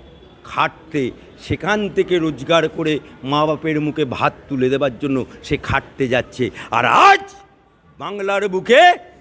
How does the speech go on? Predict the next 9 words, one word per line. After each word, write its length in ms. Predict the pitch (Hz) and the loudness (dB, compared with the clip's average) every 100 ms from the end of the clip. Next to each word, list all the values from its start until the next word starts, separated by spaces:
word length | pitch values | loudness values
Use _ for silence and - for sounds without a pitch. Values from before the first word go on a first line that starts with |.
| - | -20
মুসলমানদের 880 | - 233 359 381 370 339 302 277 240 | -12 -2 2 4 2 0 2 2 2
ভোটে 300 | 185 233 233 | -2 -4 -6
জিতে 500 | 175 214 247 330 339 - - - - - - | -6 -2 6 6 6 0 -20 -20 -20 -20 -8
আজকে 720 | 131 135 143 165 247 339 339 - - - - _ _ _ _ 110 | -8 -8 -8 2 6 6 4 -4 -20 -20 -20 _ _ _ _ -12
উনি 340 | 139 165 151 - - 139 | -8 -6 -8 -12 -16 -6
কন্যাশ্রী, 760 | 180 226 262 240 - 226 220 | -2 2 2 0 -4 -4 -2
লক্ষ্মীশ্রী 800 | 196 214 220 - 240 - 226 202 | 2 0 0 -6 -6 -6 -6 -6
দিয়ে 420 | 160 175 226 339 339 - - - | -4 2 6 6 4 -4 -20 -14
উনি 180 | 139 | -10